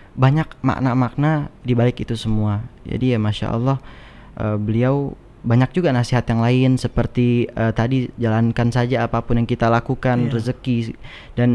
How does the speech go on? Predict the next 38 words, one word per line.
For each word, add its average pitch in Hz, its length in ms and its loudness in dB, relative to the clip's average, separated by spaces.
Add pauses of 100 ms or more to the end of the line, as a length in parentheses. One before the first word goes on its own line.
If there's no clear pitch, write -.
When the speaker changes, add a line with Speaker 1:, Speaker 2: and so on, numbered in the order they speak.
Speaker 1:
salah 120 220 2
satunya 127 380 0
juga 131 400 2 (480)
bersama 123 360 0
orang 113 280 0
tua, 113 260 -2
selalu 113 300 -2
bersama 107 300 -2
orang 104 220 0
tua. 104 220 -6
Speaker 2:
Selalu 139 360 -6
bersama 127 320 -8
orang 123 120 -6
Speaker 1:
Bersama 110 240 2
Speaker 2:
tua. 107 80 2
Speaker 1:
orang 107 180 0
tua 104 180 -2
itu 113 160 -6
juga 113 200 0
salah 104 200 -2
satu 107 180 -4
nasihat 101 300 -2
dari 101 200 -2
beliau, 101 360 -4
Masya 107 320 -8
Allah. 107 260 -8 (260)
Speaker 2:
"Khoslatani 156 720 -4
laisa 151 320 -4
fauqamal 135 540 -6
khair. 143 380 -2 (260)
Speaker 1:
Nah. - 160 -6
Speaker 2:
Husnu'zon 143 640 -4
billah 139 400 -2
wa 151 140 -2
husnu'zon 165 720 -4
bi 135 140 -8
ibadillah." 120 580 -8
Speaker 1:
Nah. 98 220 -4